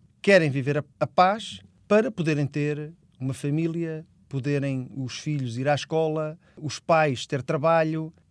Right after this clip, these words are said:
e, dessa forma, conseguir ter uma situação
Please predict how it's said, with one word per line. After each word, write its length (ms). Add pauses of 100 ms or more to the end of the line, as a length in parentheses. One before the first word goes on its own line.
(120)
e, 320 (240)
dessa 340
forma, 560 (280)
conseguir 840 (260)
ter 440 (260)
uma 240
situação 800